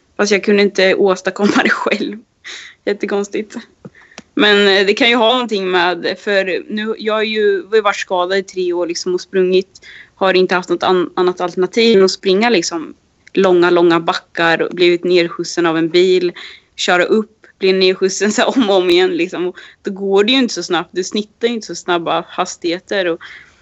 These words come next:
och sen har det blivit mycket cykel också och sånt. Så det, jag tänker att det,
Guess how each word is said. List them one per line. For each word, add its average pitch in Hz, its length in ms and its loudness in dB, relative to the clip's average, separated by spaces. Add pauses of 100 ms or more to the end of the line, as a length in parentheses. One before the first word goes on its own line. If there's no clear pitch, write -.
(380)
och 202 60 -6
sen 208 140 0
har 202 40 2
det 196 40 0
blivit 190 160 2
mycket 185 220 0
cykel 196 440 -2
också 170 320 -2
och 160 360 0
sånt. 165 280 -2
Så 180 160 -2
det, 190 240 2
jag 190 120 -4
tänker 214 260 -2
att 180 180 -4
det, 185 380 0